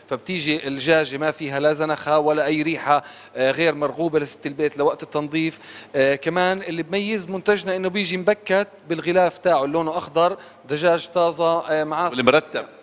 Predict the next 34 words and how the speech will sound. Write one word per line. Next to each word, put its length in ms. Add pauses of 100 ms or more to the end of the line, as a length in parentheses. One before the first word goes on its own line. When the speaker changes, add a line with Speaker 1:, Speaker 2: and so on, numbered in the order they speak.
(160)
Speaker 2:
نعم. 180 (240)
Speaker 1:
مهم. 200 (240)
صحيح. 320 (240)
Speaker 2:
نعم. 120
Speaker 1:
آه، 600
م-، 120
آه، 200
دجاج 460
طا-، 280
طازة 360
بيكون، 540
آه، 260
خ-، 160
آه، 1120
ما 200
في 280 (180)
و-، 380 (140)
ولا 180
نقطة 320
مي. 260 (300)
يعني 160
إحنا 180
بنصفي 600
الدجاج 540
أو 100
بننشف 460
الدجاج 320
بعدين 340
بنبكته. 460 (300)
هاي 140
الميزات 640
الرئيسية 400
تاعت 240
عزيزة. 360